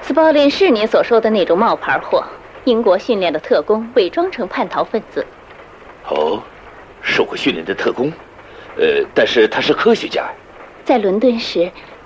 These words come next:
Speaker 1: 我曾向自由法国运动申诉我父亲的案件。Spaulding和我可以说很亲密。一天晚上，他说走了嘴，说他曾在dorchester的一所间谍学校受过训。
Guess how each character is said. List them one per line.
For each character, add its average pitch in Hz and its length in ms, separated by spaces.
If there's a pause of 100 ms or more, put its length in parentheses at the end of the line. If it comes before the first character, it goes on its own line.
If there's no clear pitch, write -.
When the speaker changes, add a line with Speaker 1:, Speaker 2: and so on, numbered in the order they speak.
(220)
Speaker 1:
我 220 80
曾 214 200
向 214 140
自 262 100
由 208 120
法 190 200
国 - 140
运 202 180
动 175 140
申 269 180
诉 262 160
我 165 80
父 233 220
亲 190 160
的 185 60
案 214 200
件。 160 240 (220)
Spaulding 269 360
和 233 140
我 160 400 (520)
可 262 140
以 175 180
说 196 340 (160)
很 - 220
亲 - 200
密。 285 220 (560)
一 262 100
天 254 220
晚 202 180
上， 202 240 (400)
他 - 80
说 370 220
走 202 160
了 226 100
嘴， - 220 (400)
说 220 160
他 214 100
曾 208 200
在 226 120
dorchester 202 640
的 170 80
一 208 140
所 233 120
间 233 280
谍 214 160
学 165 180
校 269 180
受 320 220
过 - 140
训。 - 280